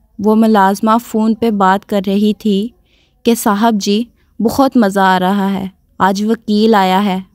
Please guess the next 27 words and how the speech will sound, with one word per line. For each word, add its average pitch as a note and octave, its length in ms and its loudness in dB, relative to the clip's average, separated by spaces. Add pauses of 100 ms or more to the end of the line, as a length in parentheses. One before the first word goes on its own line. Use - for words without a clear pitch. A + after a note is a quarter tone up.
बंटवारा F#3+ 540 0
हो A3 220 -2
रहा G3 300 0
है।" F#3+ 300 -8 (480)
ये A3 120 2
बातें G#3 360 0
मेहरान A3 480 -2
की A3+ 140 -4
बीवी G3+ 360 -4
ने A3+ 160 -2
सुन G3+ 260 -2
ली। F#3 240 -2 (420)
उस G#3+ 160 0
मुलाजमा G#3+ 560 2
के A#3 140 -4
मुंह A3+ 180 2
पर B3 160 -2
थप्पड़ A3+ 420 -4
मारा G3 420 0 (480)
और A3+ 120 2
बोली, G#3 560 0 (540)
"किस D4+ 140 2
से - 200 -2
बात A3 300 2
कर G#3 180 -4
रही G#3+ 360 -4
है?" F#3+ 220 -6